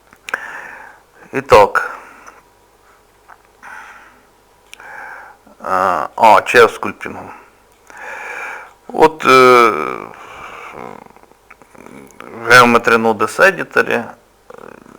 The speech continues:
У мене є файл вже заготовлений з, з зробленими нодами. Е, я не буду розказувати, як їх робити, я просто оцей файл прикладу до, під відео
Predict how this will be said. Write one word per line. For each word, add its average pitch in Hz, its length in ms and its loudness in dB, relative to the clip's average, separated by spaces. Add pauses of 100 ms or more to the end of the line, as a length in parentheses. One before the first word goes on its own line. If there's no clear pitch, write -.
(400)
У 120 60 -6
мене 117 280 4
є 110 80 2
файл 110 320 4
вже 110 180 4
заготовлений 135 840 6
з, 110 60 -6
з 110 800 -12
зробленими 113 640 4
нодами. 107 500 4 (540)
Е, 110 420 0
я 135 120 6
не 131 120 6
буду 123 240 4
розказувати, 113 640 6
як - 120 -2
їх - 140 -6
робити, 135 360 4
я 120 40 6
просто 120 380 4
оцей 117 240 4
файл 127 320 6
прикладу 110 580 4
до, 101 140 -8
під 107 220 -10
відео 113 600 4